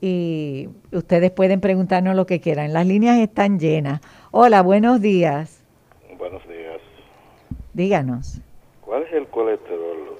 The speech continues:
Speaker 2: Es bueno.
Speaker 1: El H D L.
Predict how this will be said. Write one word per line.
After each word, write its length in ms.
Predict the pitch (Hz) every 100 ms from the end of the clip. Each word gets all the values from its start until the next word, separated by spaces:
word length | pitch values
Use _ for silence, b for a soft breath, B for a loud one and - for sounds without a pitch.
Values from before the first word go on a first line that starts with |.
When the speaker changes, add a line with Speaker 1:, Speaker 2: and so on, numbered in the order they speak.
| -
Speaker 2:
Es 180 | 95 -
bueno. 340 | 78 - - - - _ _ _ -
Speaker 1:
El 240 | 208 208 -
H 560 | 214 233 269 - 269 277
D 460 | 190 220 226 247 -
L. 560 | - 208 196 175 147 151